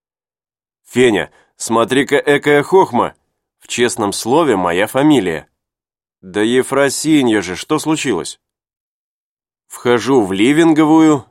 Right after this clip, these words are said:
так они большую комнату называют, и передо мной незабываемая картина.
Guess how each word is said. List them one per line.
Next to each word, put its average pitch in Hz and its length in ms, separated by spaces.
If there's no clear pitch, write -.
так 104 180
они 101 140
большую 101 460
комнату 104 420
называют, 92 640
и 107 140
передо 110 400
мной 139 400
незабываемая 113 1200
картина. 90 640